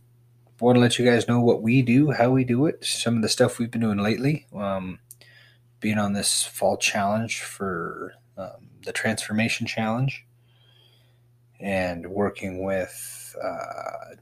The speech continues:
dietitians and Candy's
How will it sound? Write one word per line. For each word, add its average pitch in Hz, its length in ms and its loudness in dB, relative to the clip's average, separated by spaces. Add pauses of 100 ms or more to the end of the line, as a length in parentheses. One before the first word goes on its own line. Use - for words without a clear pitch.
dietitians 107 880 -2
and 90 540 -8 (680)
Candy's 101 720 -6